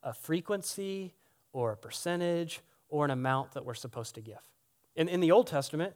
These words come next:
tithes are ten percent. But in the New Testament, we're called to be faithful and generous givers. And so I think there's some wisdom in maybe seeing ten percent of the floor of being faithful, and generous is on top of that.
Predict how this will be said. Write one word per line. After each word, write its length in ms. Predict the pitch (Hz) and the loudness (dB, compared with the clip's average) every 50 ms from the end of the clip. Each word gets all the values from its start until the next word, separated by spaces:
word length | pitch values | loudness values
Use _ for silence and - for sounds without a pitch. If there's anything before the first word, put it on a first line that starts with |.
| _ _ _ _ - | _ _ _ _ -4
tithes 320 | - 185 175 185 190 175 | 4 6 6 6 6 4
are 60 | 175 147 | 2 -2
ten 240 | - - 196 190 | 0 -2 -2 -2
percent. 420 | - 180 156 - 160 127 - - - _ _ _ _ _ _ _ _ _ _ _ | -2 -4 -2 -2 -2 -4 -4 -8 -20 _ _ _ _ _ _ _ _ _ _ _
But 120 | - 170 165 | 4 4 6
in 60 | 165 | 6
the 80 | 151 156 | 4 4
New 140 | 196 262 | 4 4
Testament, 460 | 262 - 165 151 151 - 175 175 - 156 | 4 4 2 2 2 2 -2 -2 0 0
we're 100 | 156 151 | -4 -2
called 220 | - 170 175 170 | 2 2 2 2
to 60 | 151 | 2
be 100 | 143 123 | -2 -6
faithful 640 | 123 - - 170 185 175 - - - 196 190 185 - - _ _ _ - | -6 0 2 2 2 0 -4 -4 0 0 0 0 -2 -8 _ _ _ -10
and 160 | 151 139 135 | -6 -4 -4
generous 520 | 131 151 156 156 156 156 151 147 - - - _ _ _ _ _ - 160 | 0 0 2 2 2 0 0 -2 -4 -12 -14 _ _ _ _ _ -4 0
givers. 460 | 151 131 - - - - - - - _ _ _ _ _ _ _ _ _ _ - | 0 0 0 -2 -10 -12 -12 -12 -14 _ _ _ _ _ _ _ _ _ _ -8
And 100 | - 160 | -4 2
so 60 | 196 190 | 4 4
I 60 | 170 | 4
think 240 | - 214 247 240 - | 6 4 2 4 2
there's 200 | 214 196 - - | 2 2 2 0
some 260 | 180 151 131 120 117 | 0 0 0 0 -2
wisdom 460 | 117 123 143 165 180 214 240 262 254 - _ _ _ _ - | -2 -2 -2 -2 -2 -2 -2 -2 -4 -6 _ _ _ _ -2
in 100 | 160 151 | 0 2
maybe 240 | 143 160 175 180 | 4 4 4 2
seeing 320 | 156 - - 170 196 190 160 | 0 0 0 0 0 0 -2
ten 200 | - 185 180 180 | -2 -4 -2 -2
percent 340 | 185 160 - - 175 185 160 | -2 -2 0 0 -2 0 2
of 180 | 151 165 180 165 | 2 2 4 4
the 80 | 151 | 0
floor 300 | 127 - 143 139 170 190 | -2 0 2 4 4 4
of 80 | 170 156 | 4 2
being 200 | 160 165 160 131 | 0 0 -2 -2
faithful, 500 | - 131 139 151 - - 226 226 190 - - | -2 -2 -2 -2 0 0 -2 -2 -2 -4 -4
and 180 | 151 147 151 | -4 -4 -2
generous 360 | 147 156 170 185 190 180 - | 0 0 2 2 2 0 0
is 80 | 170 156 | -2 -2
on 120 | 143 131 | -2 -2
top 260 | 127 - 131 139 - 214 | 0 0 0 0 0 0
of 60 | 196 | 0
that. 260 | 208 233 262 240 | 0 0 0 0